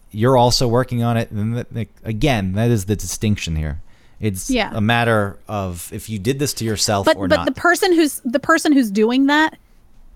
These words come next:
Speaker 2: you know, that person could potentially be the kind of person who's gonna continue to do that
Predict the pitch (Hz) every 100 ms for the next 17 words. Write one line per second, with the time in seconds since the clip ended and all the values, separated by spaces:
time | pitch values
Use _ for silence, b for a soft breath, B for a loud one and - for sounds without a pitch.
0 | - - - - - - 294 269 226 -
1 | 220 262 302 - 294 - 254 277 - 254
2 | - 302 - 254 240 220 226 220 240 226
3 | 233 220 240 226 214 247 226 - 220 -
4 | 381 392 294 220 202 196 208